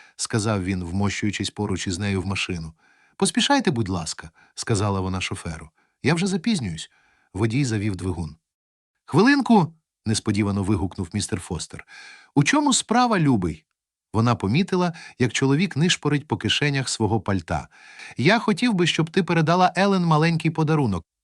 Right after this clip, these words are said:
мовив він. «Де ж він подівся? Щойно тримав». «Я не бачила, щоб ти щось тримав. Що за подарунок?»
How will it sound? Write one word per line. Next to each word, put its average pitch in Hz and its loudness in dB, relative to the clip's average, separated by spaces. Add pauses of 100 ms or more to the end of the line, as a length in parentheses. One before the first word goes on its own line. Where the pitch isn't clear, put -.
(120)
мовив 104 2
він. 92 -4 (360)
«Де 185 4
ж 190 0
він 214 0
подівся? 143 -2 (140)
Щойно 220 0
тримав». 139 0 (540)
«Я 135 4
не 160 6
бачила, 151 2
щоб - -2
ти 123 2
щось - -2
тримав. 95 0 (240)
Що - 2
за 156 4
подарунок?» 160 0